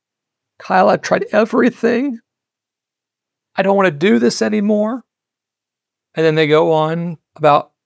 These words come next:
how they love Jesus and how much they hate the addiction. And I don't doubt any of that. The fact that they don't like what they do to me is evidence of their new nature. They don't want to do it.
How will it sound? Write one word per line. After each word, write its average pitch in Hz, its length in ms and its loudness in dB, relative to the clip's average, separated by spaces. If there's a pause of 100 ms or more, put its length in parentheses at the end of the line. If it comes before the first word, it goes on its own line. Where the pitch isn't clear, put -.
(200)
how - 180 -2
they 160 120 4
love 170 220 -2
Jesus 165 560 -6
and 160 80 -8
how 156 140 -4
much 156 280 -6
they 160 120 -2
hate 147 300 -6
the 160 80 -4
addiction. 147 520 -10 (1080)
And 156 160 -10
I 170 100 2
don't 202 260 -4
doubt 131 300 2
any 123 200 -2
of 110 120 -6
that. 151 400 -8 (1600)
The 143 80 -6
fact 185 320 0
that 180 180 -2
they 170 120 0
don't 156 300 2
like 160 280 0
what 160 160 -8
they 143 100 0
do 165 300 -2
to 160 160 -8
me 196 360 0
is 139 460 -4 (1160)
evidence 156 480 0
of 139 260 0
their 139 220 0
new 156 240 -2
nature. 156 580 -4 (880)
They 151 80 -2
don't 170 240 2
want 214 320 0
to 139 100 -2
do 139 300 -4
it. - 260 -18